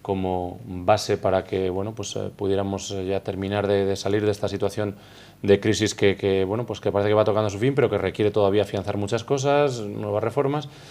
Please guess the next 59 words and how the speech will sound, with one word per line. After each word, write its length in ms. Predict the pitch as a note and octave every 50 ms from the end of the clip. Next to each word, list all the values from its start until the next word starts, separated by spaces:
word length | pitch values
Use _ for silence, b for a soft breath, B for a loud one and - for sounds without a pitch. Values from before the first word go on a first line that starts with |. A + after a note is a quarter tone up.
| B B B B B B B B
Bueno, 240 | - G#2+ G2+ F#2+ F#2
pues, 220 | F2 F2+ E2+ - -
hubo 220 | F#2 F2+ F2+ F#2
otros, 400 | F#2+ F#2+ - G2+ G2+ G2 - -
eh, 200 | A2 G#2 G2+ G2 G2
partidos 280 | - G#2+ G2+ B2 A2+ -
que 80 | -
entendieron 380 | A2 A2 A2 A2+ A2+ A2+ A2+ G2+
que 100 | A2+ A2
no 220 | G#2+ G#2+ G#2+ G#2+
había 260 | G#2+ G#2 G#2+ A2 G#2+ G#2+
que 80 | -
hacerlo 240 | G2+ - A#2 G#2+ A2+
así, 680 | A2 - - D3 D3 D3+ D3+ D3+ D3 C3+ - D#2+ F2+ F#2+ -
se 140 | - - -
han 80 | G#2 G2+
dedicado, 460 | G#2 G2+ G2+ - G#2+ G2+ G2+ G2 F#2+
pues 220 | F#2+ F#2+ F#2+ -
eso, 280 | G2+ F#2+ F2+ F2+ F2 F2 F#2 F#2+ F#2+
el, 280 | F2+ F2+ F#2 G2+ G2+
lo 100 | F#2+ F#2
que 100 | F2+ G2
ya 160 | G2+ G#2 G2+
todos 260 | - A2+ G#2+ G#2 G2 -
conocemos, 500 | - G#2 G2+ G2+ - C3 B2+ A2+ G#2 -
que 100 | - G#2+
no 80 | G#2+
voy 100 | G#2+ G#2+
a 40 | G#2
narrar, 280 | G2+ G2+ A2+ B2 A#2 G#2
¿no? 120 | A2 G#2+
Ese 140 | G2+ - G#2
juego 260 | - A2 G#2 G2+ G2+
de 80 | G2 F#2+
tronos 360 | - G#2+ G#2+ G#2 G#2 F#2+ -
que 100 | - G#2+
han, 200 | G#2 G2+ F#2 - B B B B B B B B
me 80 | G#2+
han 80 | G#2+ G2+
tenido 200 | - A2 G#2+ G#2+
permanentemente, 720 | - - G2+ G#2+ G#2 G#2+ G#2+ G#2 A#2 A#2 A#2+ B2 C3 C#3 C3+
y 80 | A#2
eso 180 | G#2 G2 - A2+
nos 160 | G#2 F#2+ -
ha 20 | G#2
abocado 460 | G2 G2 F#2+ - G2+ G2 G#2+ A2 - B B B B B B B B -
a 80 | G#2
otras 220 | G2 G2 A2 G2 F#2+
nuevas 240 | G#2+ G#2 G#2 G2
elecciones 460 | G#2 G#2 G2+ - - A#2+ A#2+ B2 G#2+ A2
en 40 |
las 140 | G#2+ G2 G2+
que 200 | - G#2+ F#2+ F2 B B B B B B B B B B -
eh, 360 | - - G1+ - - F#2 A#2
claro, 220 | - A#2+ B2 B2+ A2+
la, 280 | G2+ F#2+ F#2 F#2 G2
la 100 | F#2+ F#2
gente 260 | F2+ - G#2+ G2 G#2+
ya 140 | A2 A2 G#2